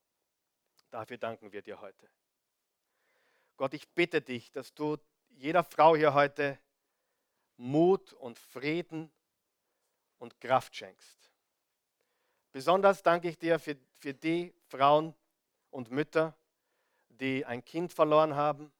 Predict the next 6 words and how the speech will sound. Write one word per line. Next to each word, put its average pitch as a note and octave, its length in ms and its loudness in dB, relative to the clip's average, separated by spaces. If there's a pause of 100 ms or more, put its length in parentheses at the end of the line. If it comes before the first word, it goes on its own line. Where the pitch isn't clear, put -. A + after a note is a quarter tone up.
(600)
oder B2 800 0 (500)
die B2+ 340 -8 (120)
ein B2 180 -16
Kind D#3 300 -8
haben, C#3+ 380 2
das - 420 -6